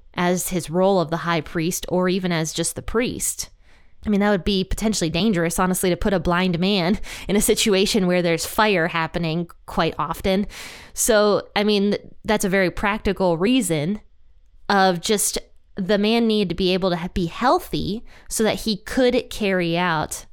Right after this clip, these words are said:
the role of the priest or the high priest.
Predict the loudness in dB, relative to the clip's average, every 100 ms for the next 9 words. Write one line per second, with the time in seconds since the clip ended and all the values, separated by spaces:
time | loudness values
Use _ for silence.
0 | -12 -4 -2 2 2 4 4 0 -4 -4
1 | -4 -2 -2 -4 -2 -2 0 -4 -4 -4
2 | -4 -6 -6 -6 -6 -8